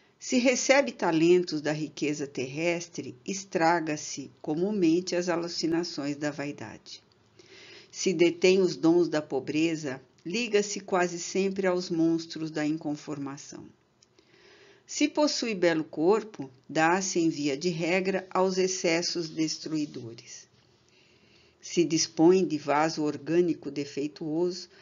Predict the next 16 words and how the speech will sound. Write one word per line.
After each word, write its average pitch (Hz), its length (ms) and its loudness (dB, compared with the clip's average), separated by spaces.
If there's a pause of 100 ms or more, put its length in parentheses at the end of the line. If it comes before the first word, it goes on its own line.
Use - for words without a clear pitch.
(420)
na 185 140 6
maioria 175 640 2
dos 185 220 -4
casos 185 640 0
perde 175 500 0
o - 20 -2
tempo 196 760 -4
em 185 220 0
desespero 160 800 -6
inútil. 123 560 -14 (1120)
No 160 140 6
prazer 160 720 4 (320)
é 202 120 -6
incontido, 196 880 -6 (360)
na 147 200 -2
dor 170 440 2